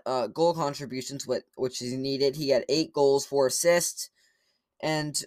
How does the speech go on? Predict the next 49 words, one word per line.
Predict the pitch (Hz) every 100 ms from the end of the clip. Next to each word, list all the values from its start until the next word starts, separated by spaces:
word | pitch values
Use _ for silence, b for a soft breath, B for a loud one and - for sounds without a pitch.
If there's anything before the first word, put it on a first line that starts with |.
| -
uh, | 151 147
wasn't | 165 196 202
bad | 202 190
overall. | 190 190 190 196 180 -
I, | - - _ _ _ _
I | 165
think, | - 208 196 - -
I | 180
think | - - 202 202
he | - 220
could | 226 240 214
stay. | - - 220 220 214 202 b b
We'll | - 180
see | 202
how | 185
much | 170 156 -
game | 151 147
time | 151 135
he | 135
gets | 139 135 131 -
with | 135 127
Alario | 113 131 139 139 131 127
and | 123
how | 143 135
he | 131
fits | - 135 -
in | 139 127
with | 120
him. | 135 120
Maybe | 127 117
they | 123
form | 120 120 120
a | 113 107
strike | - 123 117
partnership. | 117 - - - 98 _ _ _
That | 131 -
could | 110
be |
very | 110 120 117
interesting. | 117 117 117 127 107 - b b b b b -
And | 175 156
Ndicka | 190 208 202 -
at | 190
the | 175
back | 165 165 160
is | 139
very, | 117 151 147 143
very | 135 135 131
good. | 110 139 135 135